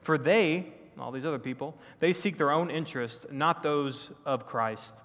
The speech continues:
But you know Timothy's proven worth, how as a son with a father he has served with me in the gospel." Right? I mean,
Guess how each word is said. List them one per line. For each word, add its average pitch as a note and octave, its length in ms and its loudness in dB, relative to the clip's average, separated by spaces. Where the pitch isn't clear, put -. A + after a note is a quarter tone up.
But D#3+ 140 -2
you F#3+ 120 2
know G3 180 4
Timothy's D#3 440 -2
proven D3+ 440 0
worth, B2+ 300 2
how D#3 240 4
as C#3 100 4
a B2+ 60 -2
son F3 280 2
with D#3 100 0
a C#3 60 0
father C3+ 420 4
he C3 140 -4
has B2 100 -2
served D3 360 0
with C#3+ 200 -4
me A#2 220 -6
in B2+ 140 -6
the A#2 80 -4
gospel." A2 560 -4
Right? D3 120 -8
I F#3 60 0
mean, F3 120 0